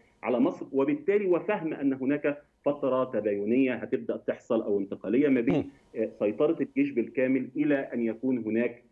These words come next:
Speaker 1: ليس مشاركة للسلطة ولكن احترام لسلطة الشعب وتقدير كبير للجيش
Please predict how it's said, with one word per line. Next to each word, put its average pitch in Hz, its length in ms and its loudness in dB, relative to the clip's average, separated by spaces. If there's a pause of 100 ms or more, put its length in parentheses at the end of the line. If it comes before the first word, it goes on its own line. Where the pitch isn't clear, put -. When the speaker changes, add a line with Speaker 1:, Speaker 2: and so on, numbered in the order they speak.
(100)
Speaker 1:
ليس 180 240 0
مشاركة 143 540 -2
للسلطة 131 560 -2 (220)
ولكن 120 380 -2
احترام 113 480 -2
لسلطة 117 360 -6
الشعب 160 360 -6 (140)
وتقدير 160 720 0
كبير 123 440 -2
للجيش 127 720 0